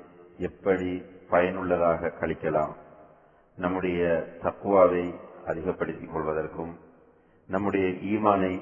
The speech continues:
புதுப்பித்துக் கொள்வதற்குமாக இந்த மாதத்தை நாம் எவ்வாறு கழிக்க வேண்டும் என்பதை பற்றி தொடர்ச்சியாக இந்த ஸ்டுடியோ இஸ்லாம் என்ற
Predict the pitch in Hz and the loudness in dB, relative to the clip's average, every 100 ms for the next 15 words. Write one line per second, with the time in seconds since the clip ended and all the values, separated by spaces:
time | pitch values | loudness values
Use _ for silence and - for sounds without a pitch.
0 | - - - 95 98 95 92 85 85 82 | -10 -14 -4 -4 -2 -4 -4 -4 0 0
1 | 80 78 80 80 78 85 87 - - - | -2 -4 -4 -2 0 0 0 -2 -16 -20
2 | - - - - 87 85 80 76 - 87 | -20 -20 -12 -8 -2 2 2 0 -6 -2
3 | 87 92 90 - 92 92 92 - 85 85 | 2 4 2 0 -2 -2 -4 -6 -2 -2
4 | 80 80 85 85 92 90 85 87 90 - | -2 -8 -4 4 4 4 2 -2 -2 -4
5 | 82 87 87 85 76 - - - 82 82 | 0 2 2 -2 -4 -12 -20 -12 -8 -4
6 | 85 80 85 80 90 87 - - - - | -2 -2 -4 -8 -8 -10 -12 -20 -20 -20
7 | _ - 95 101 101 - 90 85 82 80 | _ 0 4 4 2 2 4 4 2 -2
8 | 80 - - 85 82 80 80 - - - | -2 -10 -14 -12 -4 -2 -2 -4 -12 -12
9 | 107 90 85 82 - 90 85 78 78 | -8 -4 -2 -4 0 2 2 -2 0